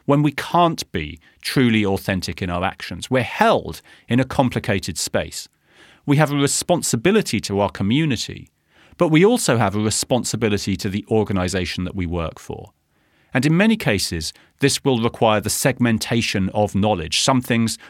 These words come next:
that we can't share widely, for a sort of a greater good.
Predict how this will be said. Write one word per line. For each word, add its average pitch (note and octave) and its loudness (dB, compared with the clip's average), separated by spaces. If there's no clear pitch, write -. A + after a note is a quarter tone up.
that - 0
we D3 2
can't F#3 0
share F2 -2
widely, E2 -8
for C3 2
a B2 2
sort B2 0
of A2+ -2
a D3 4
greater A2+ 0
good. F2 -6